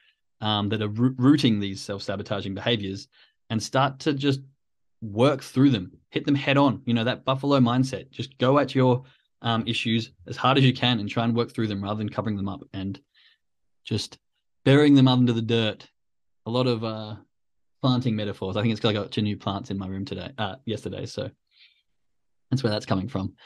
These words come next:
So does that make sense to everybody? Um, I hope it does.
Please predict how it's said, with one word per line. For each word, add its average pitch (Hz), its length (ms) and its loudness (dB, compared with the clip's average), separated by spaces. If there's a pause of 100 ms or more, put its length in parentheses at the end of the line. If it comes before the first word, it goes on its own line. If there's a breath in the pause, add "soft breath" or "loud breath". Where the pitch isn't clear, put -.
(240 loud breath)
So 139 80 2
does - 20 6
that 180 120 4
make 190 120 0
sense 139 260 4
to 143 100 2
everybody? 147 580 2
Um, 123 320 2
I 123 100 0
hope 156 220 2
it 120 100 -2
does. 120 460 -4